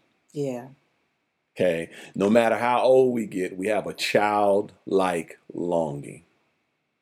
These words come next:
Speaker 2: One of the most moving, um, parts of what unfortunately happened, um, to George Floyd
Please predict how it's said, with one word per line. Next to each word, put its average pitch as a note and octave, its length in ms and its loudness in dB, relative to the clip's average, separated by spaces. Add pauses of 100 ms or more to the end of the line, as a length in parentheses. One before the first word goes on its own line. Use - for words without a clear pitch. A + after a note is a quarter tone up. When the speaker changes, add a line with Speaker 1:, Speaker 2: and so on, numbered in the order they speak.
(500)
Speaker 2:
One D#3 280 6
of E3 120 2
the D3 100 6
most C3 580 2 (520)
moving, E3+ 1040 2 (2500)
um, F#2 880 0 (1600)
parts C3 460 2
of A2 240 2
what A2+ 400 2 (380)
unfortunately C3+ 840 2
happened, A#2+ 520 -10 (960)
um, G#2 360 0
to A2+ 120 -2
George A2 400 4
Floyd E2 520 -2